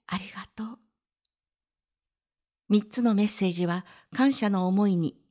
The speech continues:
満ち溢れていました。奥様から生前のおばあ様のことをお聞きしました。施設にお見舞いに行くと笑顔で迎えてくださり、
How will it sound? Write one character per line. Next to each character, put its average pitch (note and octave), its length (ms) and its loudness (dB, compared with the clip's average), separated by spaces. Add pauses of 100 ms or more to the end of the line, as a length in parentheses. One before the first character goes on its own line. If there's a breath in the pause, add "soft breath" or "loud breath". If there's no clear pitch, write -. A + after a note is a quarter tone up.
満 C#3 160 0
ち - 140 -4
溢 G3 220 -2
れ G#3+ 100 -4
て D3+ 120 -8
い C#3+ 100 -6
ま C#3 100 -8
し - 160 -10
た。 - 120 -16 (2000)
奥 B3 180 -2
様 G3 260 0
か F3+ 140 -2
ら E3+ 220 -4 (420 soft breath)
生 C4 300 4
前 D4+ 120 2
の C4+ 200 2
お B3 40 0
ば C#4+ 160 0
あ D#4+ 40 -4
様 A3+ 240 2
の E3 120 0
こ - 140 -10
と F#3+ 260 -4
を C#3+ 60 -4
お B2 60 -8
聞 - 180 -12
き - 80 -14
し - 180 -10
ま D3 120 -4
し - 160 -10
た。 C#3+ 180 -10 (1500)
施 - 140 -6
設 B3+ 260 0
に G#3 160 2
お F#3 80 2
見 A3 140 6
舞 G#3+ 160 4
い - 20 2
に G#3 160 2
行 G#3 60 -18
く - 60 -14
と - 340 -6 (160)
笑 B3 160 4
顔 A#3 160 4
で F3 120 0
迎 D#3+ 280 0
え F3+ 80 -2
て F3+ 100 -6
く - 80 -6
だ F3+ 120 -4
さ F3 160 -4
り、 F3 180 -10